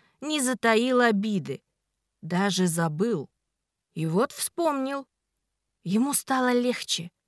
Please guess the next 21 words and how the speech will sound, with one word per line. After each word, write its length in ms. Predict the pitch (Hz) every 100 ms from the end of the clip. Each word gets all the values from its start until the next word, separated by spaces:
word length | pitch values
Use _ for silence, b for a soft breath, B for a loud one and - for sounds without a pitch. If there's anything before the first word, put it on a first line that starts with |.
| _ _ _ -
Прививка 440 | 226 277 277 254
была 280 | 226 240 233
получена, 800 | 202 208 294 359 - 277 269 262
и 260 | 285 320 247 b b b
заболевание, 1040 | 190 208 185 208 196 190 247 240 202 180
так 260 | - 175 -
сказать, 560 | - 180 170 202 208 -
протекало 720 | 185 175 180 - 208 202 180
в 100 | 160
более 440 | 165 208 190 180
лёгкой 440 | 185 185 175 - 180
форме. 580 | - 196 175 143 135 - _ _ _ _ _ _ _
Теперь 440 | - 202 339 392 349
он 220 | 339 285
не 80 | 269
мальчик, 640 | 247 254 254 - 175 - _ _ _ _
а 120 | 175
взрослый 480 | 170 226 381 277 214
мужчина 640 | 175 165 - - 175 151 - _ _ _ _ _
и 100 | -
будет 380 | 175 202 226 233